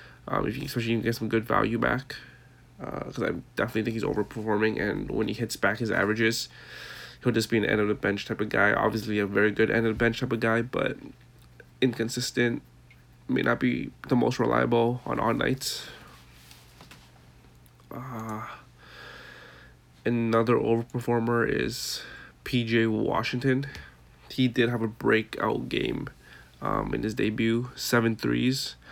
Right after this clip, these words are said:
and twenty-seven points, four rebounds, one assist, one steal, one block. Obviously, those seven threes aren't gonna sustain. They,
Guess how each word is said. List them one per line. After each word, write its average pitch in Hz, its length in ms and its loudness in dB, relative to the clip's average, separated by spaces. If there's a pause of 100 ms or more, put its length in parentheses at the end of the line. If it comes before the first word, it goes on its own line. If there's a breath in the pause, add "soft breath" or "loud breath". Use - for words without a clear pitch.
(320 loud breath)
and 107 320 0
twenty-seven 117 400 2
points, 113 460 0
four 120 480 4
rebounds, 110 640 0
one 113 180 2
assist, 113 420 -2
one 110 180 0
steal, 110 300 -2
one 107 160 -2
block. 139 420 -2 (1900 loud breath)
Obviously, 131 340 4
those 131 180 4
seven 131 260 6
threes 127 400 4
aren't 120 260 0
gonna 120 120 2
sustain. 117 520 0
They, 113 120 -2